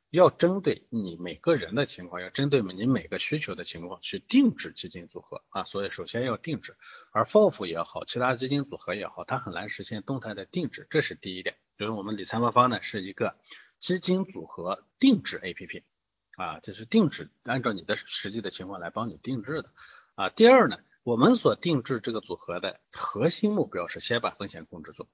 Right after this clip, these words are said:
就是我所谓的这个把底线控制住。只要把底线控制住，我认为你就能留得住，只要能留得住，这个市场上的收益总归有我们一份儿。啊，这很多人呢，其实去总，总回头去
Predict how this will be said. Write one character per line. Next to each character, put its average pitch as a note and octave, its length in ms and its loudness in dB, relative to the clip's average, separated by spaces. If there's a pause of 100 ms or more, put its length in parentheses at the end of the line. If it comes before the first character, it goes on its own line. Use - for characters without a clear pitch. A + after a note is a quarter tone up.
就 G2+ 140 -4
是 F2 80 -6
我 F2 100 -2
所 F2 180 -8
谓 E2+ 120 -8
的 E2 120 -12
这 E2+ 120 -14
个 F2 80 -10
把 E2+ 140 -10
底 E2+ 160 -16
线 G#2 200 -6
控 - 160 -14
制 E2 100 -14
住。 - 180 -20 (500)
只 - 120 2
要 A3 120 12
把 G3+ 100 12
底 A#2+ 140 -2
线 C3+ 180 0
控 C#3 160 -2
制 A2 100 -2
住， A#2 140 -8
我 F2 80 -8
认 G2 120 -6
为 G#2+ 80 -6
你 F#2+ 80 -8
就 A#2 140 -6
能 G#2 180 -6
留 F#2 160 -10
得 A#2+ 100 -4
住， - 180 -18 (120)
只 - 100 -4
要 E3 160 8
能 C#3 180 4
留 G#2+ 200 -2
得 B2 100 -2
住， - 260 -12
这 B2 120 -8
个 A#2 80 -2
市 A2+ 140 -6
场 F2+ 120 -10
上 F2+ 100 -10
的 - 80 -14
收 A2 200 -6
益 G#2 100 -10
总 E2+ 160 -14
归 A2+ 160 -4
有 A2 80 -4
我 E2 60 -12
们 D#2+ 160 -18
一 E2 80 -12
份 - 200 -8
儿。 - 60 -16 (640)
啊， G#2+ 400 -2
这 - 160 -2
很 A#2 140 -6
多 C3+ 100 6
人 C3+ 140 4
呢， B2 120 4
其 A#2 180 -6
实 A2+ 180 -4
去 A2+ 260 -2
总， G2 300 -6
总 G2 180 -12
回 C3 220 0
头 D3+ 120 4
去 D3 160 2